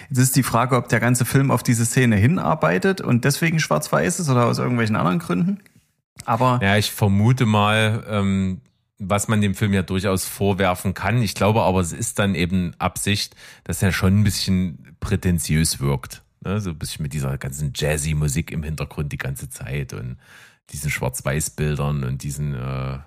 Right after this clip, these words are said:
Speaker 1: halt ein
Speaker 2: ja,
Speaker 1: bisschen
Speaker 2: leicht,
Speaker 1: künstlerisch.
Speaker 2: leicht, leicht satirischen Sachen, genau. Ähm, ich glaube aber genau, das soll's ja auch sein, weil, weil ich, auch so dieses, was da von Berlin gezeigt wird und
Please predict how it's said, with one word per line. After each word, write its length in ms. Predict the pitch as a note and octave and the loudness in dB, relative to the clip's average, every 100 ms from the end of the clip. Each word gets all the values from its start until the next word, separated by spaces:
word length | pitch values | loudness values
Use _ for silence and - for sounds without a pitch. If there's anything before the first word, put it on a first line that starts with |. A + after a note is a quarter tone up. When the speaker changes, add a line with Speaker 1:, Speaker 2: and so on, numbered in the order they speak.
| - | -8
Speaker 1:
halt 320 | - - C3 D3 | -2 2 2 4
ein 40 | |
Speaker 2:
ja, 140 | D3 | 4
Speaker 1:
bisschen 300 | E3+ - - | 2 2 2
Speaker 2:
leicht, 140 | E2+ F2+ | 4 4
Speaker 1:
künstlerisch. 720 | D3 - A#2+ F#2+ G#2+ - - | 4 2 2 2 2 2 -2
Speaker 2:
leicht, 120 | - - - - _ _ _ - | -4 -10 -20 -20 _ _ _ -2
leicht 260 | F#2 G2+ | 0 0
satirischen 600 | G2+ F2+ - B2 A#2+ G2 | -2 -2 0 2 2 0
Sachen, 320 | G#2+ D#3 D3+ | 0 2 2
genau. 340 | A#2 G2 B2 D3+ - - G#2+ - | 2 4 2 2 -4 -12 -8 0
Ähm, 340 | A2+ A2+ A#2 | 2 2 0
ich 140 | A2+ - | -4 -4
glaube 380 | F#2+ A2+ C#3 - | 0 2 2 0
aber 180 | A2 A2 | 0 2
genau, 340 | G#2 G#2 A2+ | 2 2 2
das 220 | A2+ G#2 | 2 0
soll's 220 | - G#2 - | 2 0 0
ja 80 | |
auch 80 | F2 | -4
sein, 420 | - E2+ F#2 E2+ | -2 0 0 0
weil, 260 | D2+ E2 D#2 | -2 -2 -2
weil 300 | E2+ F2+ C2+ | -4 -4 -4
ich, 280 | A#1 F2 - _ - D2 F2+ D#2 D#2+ _ - | -10 -14 -16 _ -20 -18 -18 -20 -20 _ -16
auch 140 | G#2 | -16
so 160 | - G2 | -10 -10
dieses, 520 | - F#2+ G2 F#2 - | -8 -8 -6 -8 -4
was 200 | G2+ - | -2 0
da 140 | G2 | -2
von 200 | F2+ G#2 | 2 2
Berlin 340 | F#2+ F#2 F#2+ F#2+ | 2 2 2 0
gezeigt 600 | G2 - F#2 F#2 - - | -2 -2 0 0 -2 -6
wird 280 | F2+ E2+ - | -4 -4 -6
und 340 | F2+ F2+ E2+ | -4 -4 -6